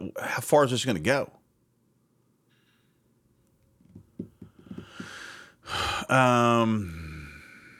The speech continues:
I don't know. I don't know how far it's gonna go. But it's, uh, it's, it's not looking good. Just shut you right down. Just close your accounts.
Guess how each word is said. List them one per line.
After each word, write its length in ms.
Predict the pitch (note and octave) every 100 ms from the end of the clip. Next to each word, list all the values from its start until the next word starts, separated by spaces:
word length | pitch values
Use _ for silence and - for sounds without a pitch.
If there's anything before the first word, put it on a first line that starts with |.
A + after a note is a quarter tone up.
| - - G#2 G#2+
I 140 | G2+ G2
don't 100 | F2+
know. 180 | D#2 D2 _ _ _ _ _ _ _ _ _ - _ -
I 140 | A2
don't 100 | A2
know 80 | G2+
how 160 | G2+ F2
far 160 | F2+
it's 100 | D#2
gonna 160 | - D#2+
go. 180 | C#2 - _ _ _ _ _ _ _ _ _ _ _ _ _ _ _ _ _ -
But 340 | F2 F2 F2
it's, 240 | F2 -
uh, 360 | F#2+ F2 E2+ D2+
it's, 500 | C#2+ E2 - - - _ _ _ _ _ _ _ _ _ _ _
it's 120 | -
not 180 | B2 D#3
looking 280 | E3+ F3 D#3
good. 280 | F#3 F3+ - _ _ _ _ _ _ _ _ _ _ _ _ _ _ - _ _ _ _ _ _ _ G2
Just 180 | F2
shut 200 | - G#2
you 100 | G2
right 180 | F2+ D2+
down. 120 | D#2 C2 -
Just 340 | - F2+ - -
close 260 | G#2 A2 G2
your 40 |
accounts. 360 | - - -